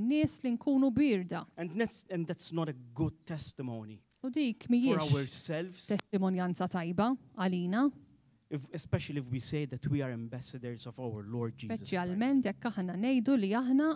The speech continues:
Speaker 1: ambaxxaturi ta' Sidna Ġesu Kristu.
Speaker 2: These instructions still very much apply for today.
Speaker 1: U daw l-istruzzjonijiet għadhom japplikaw għallum.
Speaker 2: We are to welcome in.
Speaker 1: Aħna rridu nilqgħu.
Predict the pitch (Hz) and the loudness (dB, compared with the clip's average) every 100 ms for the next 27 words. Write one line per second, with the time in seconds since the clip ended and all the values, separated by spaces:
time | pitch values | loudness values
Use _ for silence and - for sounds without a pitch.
0 | 226 220 277 - 175 - 269 262 277 302 | 2 0 0 0 -4 2 4 4 4 2
1 | - - - 277 - 208 185 208 196 175 | -2 -14 -2 -2 0 -2 2 2 2 -2
2 | 175 208 226 - 180 175 - 135 208 254 | -6 -2 -2 -2 -6 -6 -12 -4 0 2
3 | 233 208 - 208 - - 233 - - 151 | 0 -4 0 0 0 -2 -2 -4 -4 -2
4 | 151 - - - 302 277 190 226 220 208 | -2 -4 -6 -4 -2 -2 2 4 4 2
5 | 214 196 196 - - _ 156 - 190 175 | 0 -2 -6 -10 -12 _ -4 6 6 6
6 | 180 175 170 - - 170 135 - 117 110 | -4 -6 -6 -10 -8 0 0 0 -6 -8
7 | 101 - 240 226 208 202 - 208 - 196 | -10 -4 0 2 2 0 -2 -4 2 4
8 | 196 285 302 196 - 285 190 226 294 - | 6 4 4 2 2 4 4 4 2 2
9 | 185 - 220 202 202 180 170 - - - | -2 0 2 4 4 2 0 -10 -20 4
10 | 170 190 214 226 226 - - 160 214 220 | 4 6 0 -4 -8 0 0 4 2 2
11 | - 208 202 - - - 208 175 127 110 | -6 -6 -6 -8 -20 -4 -2 0 -2 -6
12 | 95 _ _ _ _ _ 254 247 214 214 | -10 _ _ _ _ _ -12 -8 -6 -6
13 | 226 240 240 311 254 - 175 | -4 0 2 2 2 -2 -8